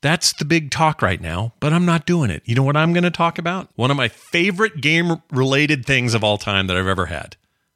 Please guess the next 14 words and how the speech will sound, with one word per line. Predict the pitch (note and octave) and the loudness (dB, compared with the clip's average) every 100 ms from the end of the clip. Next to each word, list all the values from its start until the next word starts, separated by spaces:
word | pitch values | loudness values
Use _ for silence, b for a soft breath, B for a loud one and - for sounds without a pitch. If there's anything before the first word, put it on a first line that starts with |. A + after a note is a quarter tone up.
| _ - | _ -4
And | G2 | -2
it's | F#2 - | -2 -6
this. | - - - - | -6 -6 -6 -6
Check | - A#2+ | -6 -4
this | A2 D#2+ | -6 -8
out. | C#2 _ _ | -12 _ _
Do | G#2 | -8
you | |
see | F#2+ B2 | -2 0
this? | B2 D3 - - _ _ _ _ | 0 0 -2 -6 _ _ _ _
Do | F#2+ | -8
you | F#2+ | -4
see | C#3 C#3+ | -2 -2
it? | G3 | -2